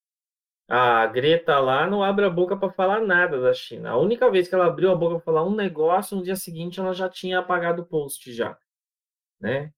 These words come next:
É complicado, meu. É, é, a gente, é, tá, tá óbvio, né, que apenas um por cento,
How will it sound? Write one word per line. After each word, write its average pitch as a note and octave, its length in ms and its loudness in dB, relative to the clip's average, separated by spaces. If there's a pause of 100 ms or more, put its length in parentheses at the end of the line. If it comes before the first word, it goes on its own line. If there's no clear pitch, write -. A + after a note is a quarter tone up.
(640)
É - 160 -4
complicado, F3 720 0
meu. A#2 240 0
É, C3+ 380 -2
é, - 40 -8
a C#3+ 100 -4
gente, G#3 420 -2
é, A#3+ 100 0
tá, G3 340 2
tá F#3 240 0
óbvio, E3+ 560 0
né, C#3 220 -6
que C#3 480 -10
apenas F#3 640 0
um C#4 180 -4
por C4+ 220 -4
cento, A3+ 680 -2